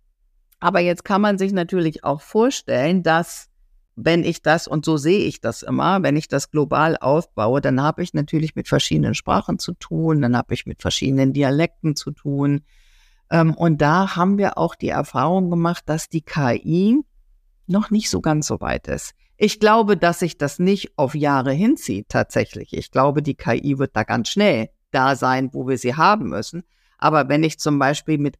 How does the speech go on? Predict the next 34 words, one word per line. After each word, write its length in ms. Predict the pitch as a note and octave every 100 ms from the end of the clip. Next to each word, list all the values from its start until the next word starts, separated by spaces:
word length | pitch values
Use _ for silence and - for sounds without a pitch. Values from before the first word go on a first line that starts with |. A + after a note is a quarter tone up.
| _
Itali-, 460 | E3 D#3 C#3 D3+ -
mit, 240 | D3+ C#3+
mit 240 | D3 C#3+
Englisch 320 | F3 G#3+ G3+ -
anfange 640 | - B3 - G2 B2+ E3+
und 260 | - C#3+ D3
habe 280 | D3 D3
einen 200 | - C3+
Italiener, 600 | C#3+ C#3+ C3 D#3 B3 E3
der 180 | A2+ A2+
Englisch 300 | F#3 A#3 G#3
spricht, 440 | - - C#3+ - _ _ _ _ -
dann 380 | E3 E3+ E3 -
kann 200 | - F3+
das 160 | F3 E3
sein, 240 | D3+ E3
dass 220 | E3+ D#3+ -
der 120 | D3+
einen 140 | D3
very 260 | D3 F3+ G3
strong 480 | - - F3+ F#3 -
accent 460 | - - C#3 B2
hat 240 | - D3 -
und 140 | D#3+
dass 180 | D#3 -
die 120 | E3
K 180 | - C#3+
I 180 | - E3+
das 220 | D#3+ -
dann 180 | D#3 E3
nicht 180 | E3 F#3+
richtig 300 | F#3 G#3 -
versteht, 580 | - - G#3 - - _ _ _
ja. 320 | A2 C#3+